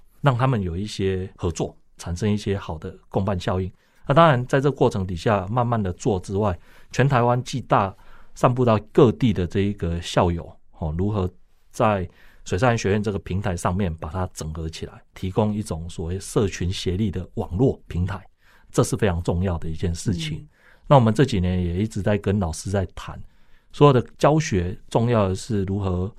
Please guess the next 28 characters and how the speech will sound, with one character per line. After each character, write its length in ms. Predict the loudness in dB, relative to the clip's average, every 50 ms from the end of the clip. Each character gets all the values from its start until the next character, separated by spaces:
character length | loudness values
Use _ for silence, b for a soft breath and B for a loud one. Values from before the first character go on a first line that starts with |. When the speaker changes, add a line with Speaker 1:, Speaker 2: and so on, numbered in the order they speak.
| b b b b b b b 0
Speaker 1:
引 160 | 2 4 4
导 320 | 6 4 4 4 2 -2 -4 -10 -16 -18 -14
学 180 | -2 2 2 4
生 220 | 4 4 2 2
实 260 | 2 -2 -2 -2 0
务 220 | 2 2 2 2 2
上 260 | 2 2 2 2 0 -2
的 120 | -4 -6 -10 -12 -18 b b b b b b b
去 460 | -6 -2 0 2 2 2 0 -4 -4 -2
发 180 | 2 4 4 4
掘 240 | 4 2 -2 -2 -2
社 140 | 0 2 2
会 140 | 4 4
问 180 | 4 4 2 0
题， 220 | -2 -6 -14 -12 -2
不 80 | 0 2
是 160 | 2 2 2
只 160 | 0 0 -2
是 140 | -2 -2 -4
学 260 | -4 -4 -2 0 0
理 140 | 0 -2 -4
上 240 | -4 -4 -4 -6 -6 -10 -16 -20 _ _ _
啊， 100 | -4 2
不 80 | 4 6
然 120 | 8 8
很 100 | 6 6
多 180 | 6 6 6 6
人 200 | 6 4 2